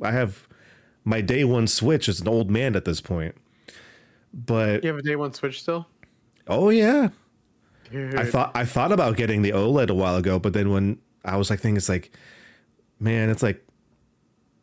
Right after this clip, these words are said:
Speaker 1: almost six years, and it's like, there has to be a Switch two coming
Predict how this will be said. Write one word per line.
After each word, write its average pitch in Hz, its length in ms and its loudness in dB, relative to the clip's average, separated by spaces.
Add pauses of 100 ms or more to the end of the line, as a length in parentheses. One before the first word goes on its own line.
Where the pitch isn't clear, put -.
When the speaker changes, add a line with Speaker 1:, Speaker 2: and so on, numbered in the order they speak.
(320)
Speaker 1:
almost 104 340 -2
six - 280 -4
years, 113 440 0
and 95 120 0
it's - 140 -4
like, 82 360 -4
there 127 120 -2
has 139 300 0
to 107 100 -4
be 92 140 0
a 82 60 0
Switch - 360 -2
two 87 160 -2
coming 80 500 -4